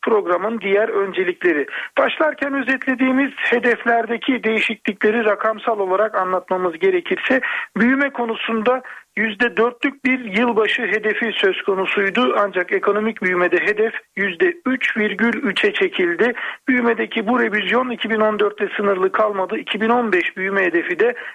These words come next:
bir önceki orta vadeli programda yüzde beşti, ancak bu da yüzde dörde çekildi. İki bin on altı ve iki bin on yediye baktığımızda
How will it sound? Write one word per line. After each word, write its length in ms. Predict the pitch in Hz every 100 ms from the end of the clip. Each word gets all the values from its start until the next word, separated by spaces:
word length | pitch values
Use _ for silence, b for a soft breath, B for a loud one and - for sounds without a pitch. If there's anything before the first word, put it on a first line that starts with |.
| _
bir 100 | 285
önceki 420 | 247 220 190 190 202
orta 280 | 190 208
vadeli 340 | 196 185 180 175
programda 560 | 185 180 165 175 170
yüzde 460 | 170 175 160 185 -
beşti, 480 | 208 - - 240 233
ancak 420 | 190 180 165 165
bu 140 | 220 190
da 160 | 220 226 B _ 233
yüzde 400 | 208 175 220 175
dörde 320 | 196 180 185
çekildi. 600 | - 175 180 160 208 233 B B 240
İki 200 | - 220
bin 120 | 226
on 120 | 226
altı 360 | 220 190 - 185
ve 100 | 185
iki 180 | -
bin 80 | 196
on 120 | 214
yediye 380 | 208 185 170 175
baktığımızda 720 | 196 185 - 170 170 160 226